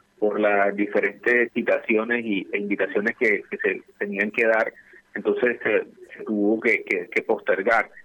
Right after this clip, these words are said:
Pero la idea es que en el cuarto periodo de sesiones ordinarias, eh, visitemos, eh, Isabel López y visitemos La Aguada de Pablo. Eh, estos como tres, estos como tres, eh, corregimientos para, para finalizar el año.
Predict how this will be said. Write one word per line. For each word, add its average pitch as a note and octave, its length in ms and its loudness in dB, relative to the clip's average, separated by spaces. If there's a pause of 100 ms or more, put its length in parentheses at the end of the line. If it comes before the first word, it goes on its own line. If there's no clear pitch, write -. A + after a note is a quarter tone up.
(180)
Pero A2+ 200 2
la A2+ 140 2
idea A2+ 400 2
es C3 220 0
que C3+ 400 -2
en G#2+ 240 -2
el G2 160 -2
cuarto A2+ 340 2
periodo A#2+ 460 2
de A#2 120 2
sesiones A2 320 -2
ordinarias, A#2+ 600 0 (540)
eh, G2+ 540 2
visitemos, A2 840 -2 (240)
eh, G2+ 260 2
Isabel G#2 380 0
López A#2+ 400 0 (720)
y G#2 200 -4
visitemos G#2+ 560 -2
La A2 100 2
Aguada G#2 440 2
de F#2+ 80 0
Pablo. G2+ 420 -2 (720)
Eh, F#2+ 560 0
estos G#2 260 -2
como A2+ 300 -4
tres, A2 300 0 (200)
estos G#2+ 300 -2
como A#2 220 -2
tres, A2+ 500 2 (340)
eh, G2+ 280 2
corregimientos G#2+ 760 0
para, G2 380 2
para G2+ 260 0
finalizar F#2+ 540 0
el G2+ 140 2
año. F#2 200 -4